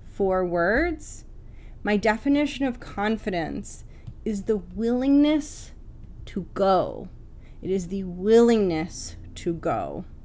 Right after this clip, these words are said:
Here's how I want you to think about this. I want you to think about the classic board game, Monopoly.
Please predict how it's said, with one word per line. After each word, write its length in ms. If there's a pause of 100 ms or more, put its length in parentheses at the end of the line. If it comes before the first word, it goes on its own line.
(600)
Here's 580
how 280
I 140
want 520
you 260
to 180
think 340
about 300
this. 440 (340)
I 120
want 320
you 100
to 120
think 220
about 260
the 80
classic 840
board 460
game, 580 (320)
Monopoly. 920